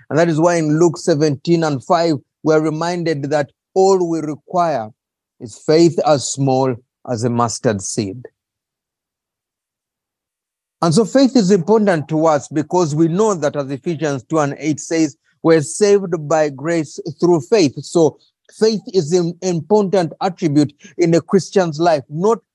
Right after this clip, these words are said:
faith particularly for the things you're praying for, but just to understand that actually faith is imperative because it is through it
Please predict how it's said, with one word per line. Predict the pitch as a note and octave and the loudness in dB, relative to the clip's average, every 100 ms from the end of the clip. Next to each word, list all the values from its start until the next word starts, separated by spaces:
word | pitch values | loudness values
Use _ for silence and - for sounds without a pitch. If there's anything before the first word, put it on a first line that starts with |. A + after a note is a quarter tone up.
| _ _ | _ _
faith | G#3+ A3 A3 | -2 -2 -4
particularly | F3+ - G#3+ F#3+ D#3+ D3+ | -8 -6 -4 0 2 0
for | D#3+ | -2
the | D3+ | -6
things | - A3 G3+ D#3+ | -4 -4 -2 0
you're | D3+ | 0
praying | - E3+ D3+ | 0 -2 -2
for, | E3+ | -2
but | C#3+ D3+ | 0 0
just | C#3+ G3+ - | 0 -2 -2
to | F3 | -2
understand | D#3 D3 C3 - D#3+ C3 A#2+ D3 _ _ - - | 0 -2 -8 -4 -2 -2 -6 -16 _ _ -20 -6
that | C#3+ D3+ - _ | -4 -4 -8 _
actually | G#3 A3 - E3+ C#3+ C#3 C3+ - _ | -2 -2 -4 0 0 0 -4 -12 _
faith | - A3+ G3+ - _ - | 2 2 0 -8 _ -8
is | F3 C#3+ - E3 | -6 -6 -8 -8
imperative | D3 - B3 G3+ - C3+ A2+ | -6 -2 2 2 0 -6 -2
because | C3 B2 E3+ D#3 | -2 0 0 0
it | E3+ D#3 | -2 -2
is | D3+ B2 - | 0 0 0
through | G3 A#3+ E3 | 2 4 4
it | E3+ | 2